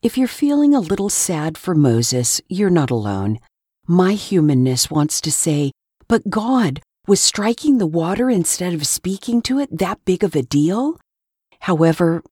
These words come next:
we know the answer before we even finish asking, don't we?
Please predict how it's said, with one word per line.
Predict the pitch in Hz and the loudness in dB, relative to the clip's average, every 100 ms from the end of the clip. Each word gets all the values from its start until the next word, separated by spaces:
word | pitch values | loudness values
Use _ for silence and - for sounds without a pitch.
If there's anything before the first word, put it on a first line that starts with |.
| _ | _
we | 165 160 165 170 | -6 0 4 6
know | 165 156 | 6 4
the | 170 156 | 0 0
answer | 151 127 - 135 | 2 2 0 -2
before | 143 131 - 135 | -2 -4 -2 -4
we | 131 120 - | -2 -4 -4
even | 151 151 156 | -4 2 2
finish | 151 156 156 156 151 | 2 2 4 2 -2
asking, | 123 123 - 123 113 | -2 -4 -2 0 0
don't | 123 113 - | 0 -4 -4
we? | 117 120 | -6 -8